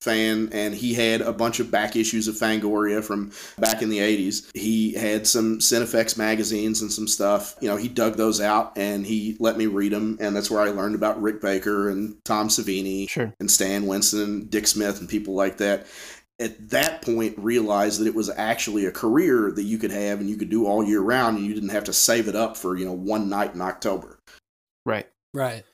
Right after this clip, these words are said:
Speaker 2: Absolutely.
Speaker 3: That's awesome, dude. That's cool. It's connected to, like, even to your childhood. You've been doing it since you were a little kid. So that's awesome, man. It's cool that you <laughs> followed something that you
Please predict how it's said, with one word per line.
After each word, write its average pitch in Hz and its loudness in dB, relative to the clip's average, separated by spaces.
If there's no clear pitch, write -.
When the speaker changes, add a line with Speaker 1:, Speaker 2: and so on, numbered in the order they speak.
Speaker 2:
Absolutely. 127 2
Speaker 3:
That's 147 6
awesome, 156 6
dude. 131 2
That's 135 4
cool. 165 4
It's 127 0
connected 131 2
to, 117 -2
like, 123 2
even 127 0
to 123 0
your 117 0
childhood. 113 0
You've 110 -6
been 113 -4
doing 117 -4
it 110 -4
since 117 0
you 120 0
were 110 -4
a 110 -4
little 110 -4
kid. 107 -6
So 113 -2
that's 113 -4
awesome, 120 -2
man. 110 -10
It's 135 0
cool 156 4
that 139 6
you 131 2
<laughs> 127 -8
followed 123 4
something 135 4
that 120 2
you 120 -2